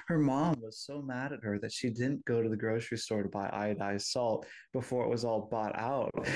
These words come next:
And she's like, "What's wrong with you?" and everything, like, "You're a terrible daughter, <laughs> you know, a terrible mother, like, what's going on?" Because she <laughs> didn't go along with the, with the kind of the general craze with everybody else. So you definitely see that,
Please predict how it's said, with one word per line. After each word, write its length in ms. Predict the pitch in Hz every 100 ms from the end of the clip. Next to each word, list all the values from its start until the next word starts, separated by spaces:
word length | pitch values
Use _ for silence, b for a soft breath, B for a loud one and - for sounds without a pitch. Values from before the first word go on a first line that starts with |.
| 139 107 -
And 200 | 113 110
she's 160 | 117 113
like, 140 | 110
"What's 220 | 117 120
wrong 220 | 123 135
with 180 | 151 -
you?" 100 | 110
and 100 | 104
everything, 360 | 104 107 - 101
like, 200 | 101 98 -
"You're 100 | 110
a 40 |
terrible 420 | - 123 120 110
daughter, 520 | 107 120 127 117 113 -
<laughs> 40 |
you 80 | 143
know, 60 |
a 40 | 120
terrible 380 | - 127 117 113
mother, 320 | 117 120 110
like, 140 | 107
what's 180 | 117 - -
going 120 | 120
on?" 200 | 123 117 - B B _
Because 260 | 127 -
she 80 | 135 123 -
<laughs> 160 | _
didn't 240 | 139 139 117
go 160 | 113 110
along 380 | 113 117 117 107
with 140 | 107
the, 180 | 107 104 -
with 220 | 113 113
the 220 | 113 110 -
kind 200 | - 110
of 60 |
the 80 | 107 104
general 520 | - 120 117 110 104
craze 800 | - - 113 110 104 104 101 - - -
with 180 | - 156
everybody 340 | 208 - - 107
else. 440 | 107 - - - B B B B
So 120 | -
you 60 | 139
definitely 320 | 185 214 202
see 280 | - - 131
that, 240 | 98 -